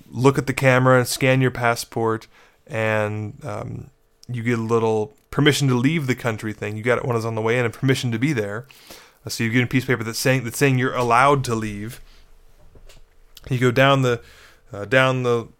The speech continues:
long ramp, and you're, you know, the usual, like, restaurants, you know, airplane terminal thing. You think you're done, but wait, there's more. So when you get to your gate to go to get actually on the plane, there's yet one more screening.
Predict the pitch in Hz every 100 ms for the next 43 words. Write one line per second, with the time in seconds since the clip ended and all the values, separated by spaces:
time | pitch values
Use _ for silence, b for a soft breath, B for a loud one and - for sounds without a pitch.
0 | _ - 123 123 123 120 139 135 135 135
1 | 113 113 110 110 107 - - 117 117 113
2 | 113 110 107 107 110 - 117 110 107 107
3 | 110 - 104 101 98 _ _ _ _ _
4 | _ 123 127 - 120 110 117 110 113 113
5 | - 123 123 156 139 127 143 127 113 b
6 | b b _ - _ - 120 107 135 113
7 | - 113 107 123 123 104 B B B B
8 | B - 143 156 202 185 147 165 160 180
9 | - - b b b b - 127 117 120
10 | 117 120 123 - 123 160 160 120 127 110
11 | 113 135 135 _ _ _ 127 139 131 170
12 | 139 156 196 170 190 180 139 - 123 113
13 | 110 165